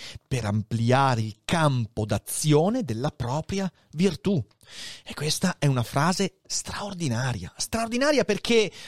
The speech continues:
quello che Seneca sta dicendo è che i privilegi, le ricchezze, il carisma, la bellezza, il carattere, la situazione,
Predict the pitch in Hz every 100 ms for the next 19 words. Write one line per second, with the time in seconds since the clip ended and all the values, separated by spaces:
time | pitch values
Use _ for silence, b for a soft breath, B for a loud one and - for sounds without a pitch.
0 | B B B - 359 349 214 135 147 185
1 | 165 139 127 - 110 92 90 104 127 -
2 | _ - 277 226 214 - 302 370 240 147
3 | 76 - 90 110 131 - _ _ 127 123
4 | - - 123 139 - - - - _ -
5 | 151 143 123 98 135 165 110 95 85 -
6 | _ - 147 147 123 92 143 196 127 -
7 | - - _ - 240 214 190 139 95 165
8 | - - 107 95 b b 233 240 226 220
9 | - 180